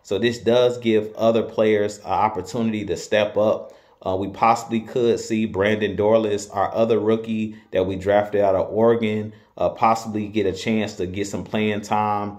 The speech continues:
Um, and I expect them to start shuffling the deck and allow some of these other guys to step up and possibly get more snaps. Guys like Zach Harrison, guys like Damone Harris could possibly get,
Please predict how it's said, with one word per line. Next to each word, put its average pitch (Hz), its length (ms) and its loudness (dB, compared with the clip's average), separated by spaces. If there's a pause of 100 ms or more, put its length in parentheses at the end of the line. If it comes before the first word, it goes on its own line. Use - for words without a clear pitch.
(380)
Um, 95 240 -2
and 104 80 -2
I 107 120 2
expect 147 380 2
them 117 200 2
to 90 60 -2
start 117 340 2
shuffling 110 420 0
the 92 140 -4
deck 98 320 2
and 92 100 -4
allow 101 280 2
some 107 180 -4
of 104 40 -4
these 101 240 -8
other 107 280 0
guys 101 500 2 (280)
to 90 120 -4
step 113 380 2
up 113 240 4
and 92 100 -6
possibly 107 380 0
get 95 240 -4
more 101 180 0
snaps. - 480 0
Guys 104 300 2
like 92 200 0
Zach 101 280 0
Harrison, 104 720 -2 (260)
guys 104 280 4
like 98 180 2
Damone 98 400 -2
Harris 104 460 2
could - 200 -8
possibly 104 400 -4
get, 101 360 -2